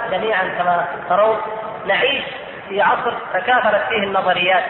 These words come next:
عن الكون وعن الإنسان، وهذه الشبهات وهذه النظريات لم تعد حديثة أذهان الفلاسفة الذين كانوا يعيشون كما كان أرسطو وأفلاطون وأمثالهما،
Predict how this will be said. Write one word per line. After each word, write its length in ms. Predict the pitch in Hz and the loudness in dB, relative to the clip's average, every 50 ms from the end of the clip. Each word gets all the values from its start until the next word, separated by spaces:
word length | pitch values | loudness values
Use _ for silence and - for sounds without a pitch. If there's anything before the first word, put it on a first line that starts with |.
| - - - - - - - - - - - | -6 -8 -10 -12 -12 -12 -14 -14 -10 -6 -4
عن 140 | 160 180 | -2 -2
الكون 380 | 180 170 - 180 190 185 160 - - - - - - - - - | -2 -2 -2 0 2 2 2 0 -2 -6 -8 -10 -10 -10 -4 -2
وعن 180 | 156 165 185 180 | -2 0 0 -2
الإنسان، 480 | 170 160 175 170 - - 185 175 151 - - - - - - - - - | -2 -4 -4 -6 -2 0 2 2 2 0 -4 -8 -10 -10 -12 -10 -6 0
وهذه 360 | 175 185 220 247 - 226 214 - | 2 2 4 2 2 0 -4 -4
الشبهات 460 | - 214 208 - 196 190 214 214 208 - - - - - - - | -6 -6 -4 -2 0 2 2 2 2 0 -2 -6 -6 -8 -4 0
وهذه 260 | 180 220 220 208 208 | 0 2 2 2 -2
النظريات 580 | 202 196 190 - 185 180 180 190 214 214 214 220 220 - - - - - - - - - - - | -2 -2 -2 -2 -2 -2 0 0 2 2 2 0 -2 -6 -8 -10 -10 -12 -12 -12 -14 -14 -12 -6
لم 240 | 170 202 254 247 - - | -2 0 0 0 2 2
تعد 200 | 277 247 247 247 - - - | 2 2 2 0 -2 -2 -2
حديثة 520 | 214 214 240 254 - - 247 226 - 226 | -2 -2 -2 -6 -6 -6 -6 -4 0 0
أذهان 440 | 208 220 220 214 208 202 233 233 226 | 0 2 2 0 2 2 2 2 0
الفلاسفة 640 | 220 - 196 202 190 190 185 - - 185 170 147 - - - - - - - - - - - - | -2 -2 -2 0 0 0 -2 -2 -4 -4 -4 -4 -4 -6 -10 -12 -12 -14 -14 -14 -14 -12 -8 -4
الذين 360 | 175 196 196 226 233 220 208 | -2 -2 0 0 2 0 0
كانوا 260 | 190 220 226 214 208 | 0 0 0 0 0
يعيشون 420 | 202 180 190 202 - 214 208 202 185 - | 0 0 0 -2 -4 -4 -4 -6 -4 -4
كما 160 | 185 185 190 185 - | -2 -2 -2 0 0
كان 160 | 208 208 190 | 0 0 2
أرسطو 480 | 190 185 196 - - - - 190 190 175 - - - - - - - | 2 0 0 -2 -4 -6 -6 -6 -6 -6 -8 -10 -12 -12 -10 -4 0
وأفلاطون 680 | 165 180 170 185 185 180 175 175 185 185 185 180 - - - - - - - - | 0 2 2 4 2 2 2 2 0 -2 -2 -2 -4 -6 -8 -10 -10 -12 -8 -2
وأمثالهما، 720 | 151 160 170 180 170 - 180 175 175 180 156 156 143 131 | 2 2 2 2 2 2 2 4 4 2 0 0 -2 -2